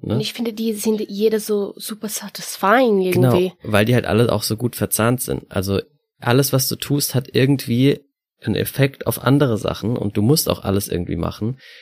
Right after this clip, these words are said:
Speaker 1: Ähm, du musst Häuser bauen, damit du sie elektrisieren kannst. Ja, das Elektrisieren brauchst du,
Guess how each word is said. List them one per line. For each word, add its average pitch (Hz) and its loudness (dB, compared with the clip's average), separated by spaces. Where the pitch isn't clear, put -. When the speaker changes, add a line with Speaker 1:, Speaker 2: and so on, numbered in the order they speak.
Speaker 1:
Ähm, - 0
du 110 4
musst 131 2
Häuser 110 6
bauen, 135 4
damit 104 2
du 107 0
sie 123 0
elektrisieren 104 0
kannst. - -8
Ja, - 0
das - -4
Elektrisieren 101 0
brauchst - 0
du, 147 2